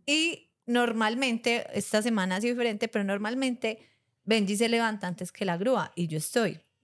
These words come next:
Pues bueno, retomé el gimnasio, modo juiciosa y que no sé qué, por fin. <clears throat> Entonces yo, como vivo en una película,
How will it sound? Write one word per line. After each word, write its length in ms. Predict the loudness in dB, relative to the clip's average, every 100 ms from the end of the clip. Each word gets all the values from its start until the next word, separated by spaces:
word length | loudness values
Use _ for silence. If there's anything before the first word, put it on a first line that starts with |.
| -2
Pues 160 | 0
bueno, 300 | 2 0 -2 -6
retomé 640 | -4 0 0 0 -2 -2 -4
el 100 | -4
gimnasio, 920 | -2 0 2 2 2 0 -2 -2 -2
modo 180 | -2 -2
juiciosa 800 | -4 -4 -2 0 0 -2 -2 -4
y 40 |
que 140 | -4 -6
no 140 | -4
sé 160 | -6 -4
qué, 360 | -4 -4 -4
por 160 | -6 -6
fin. 340 | -2 -2 -2 -8 _ _ _ _ _ -4
<clears throat> 800 | -2 0 0 0 0 -2 -12 -4
Entonces 640 | -2 2 2 2 -2 -8 -4
yo, 560 | 2 4 4 2 -2 -4
como 260 | -2 0
vivo 160 | -2 -2
en 80 | -2
una 220 | -2 -2
película, 640 | -4 -4 -2 -2 -2 -6